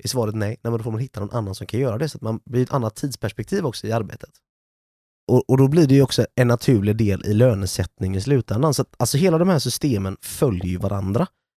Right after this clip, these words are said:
Eh, alltså, en arbetsorganisation ska alltid kunna utvecklas. Har du ett fast system i en arbetsorganisation så kommer inga lönesystem du någonsin bygger att fungera. De kommer antingen eftersläpa på något sätt, att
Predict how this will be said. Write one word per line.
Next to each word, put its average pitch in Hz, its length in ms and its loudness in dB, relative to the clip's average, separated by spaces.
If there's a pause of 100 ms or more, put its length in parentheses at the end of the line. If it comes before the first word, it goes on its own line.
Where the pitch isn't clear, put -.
(360)
Eh, 120 360 6
alltså, 127 400 0 (100)
en 127 120 4
arbetsorganisation 127 960 2 (120)
ska 143 200 0
alltid 110 220 0
kunna 104 140 4
utvecklas. 110 640 -2 (340)
Har 143 180 6
du 151 140 2
ett - 200 0 (140)
fast - 380 -4
system 117 400 0
i - 20 2
en 113 60 2
arbetsorganisation 101 680 0
så - 60 -10
kommer 113 160 0
inga 110 160 2
lönesystem 101 500 0
du 98 60 -2
någonsin 101 400 -2
bygger 113 300 -4
att 123 80 -12
fungera. 135 480 -2 (460)
De 110 120 -6
kommer 123 120 4
antingen 120 220 2
eftersläpa 113 680 0
på 143 100 0
något 127 260 0
sätt, - 240 -4
att 104 140 -6